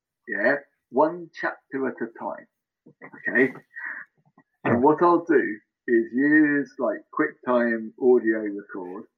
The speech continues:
Speaker 1: yeah,
Speaker 2: Yeah.
Speaker 1: to go, 'Hello, Dad. Right, so having, uh, listened to chapter one,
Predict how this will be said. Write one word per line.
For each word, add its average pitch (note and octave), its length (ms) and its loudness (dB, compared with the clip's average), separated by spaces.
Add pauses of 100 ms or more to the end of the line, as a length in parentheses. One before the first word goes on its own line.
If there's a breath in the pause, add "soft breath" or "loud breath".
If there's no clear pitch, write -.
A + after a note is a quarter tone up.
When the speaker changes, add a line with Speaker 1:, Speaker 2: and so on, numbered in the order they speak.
(520)
Speaker 1:
yeah, A#2 280 0 (220)
Speaker 2:
Yeah. G#2+ 220 -4 (100)
Speaker 1:
to C3+ 80 2
go, C#3 220 4 (280)
'Hello, E3 380 2
Dad. G3+ 520 4
Right, A3 380 0 (280)
so G3 680 4 (680)
having, A3 460 -2 (260)
uh, E3+ 400 4
listened D#3+ 440 -4
to D3+ 300 0
chapter C3+ 380 -4
one, B2 580 -4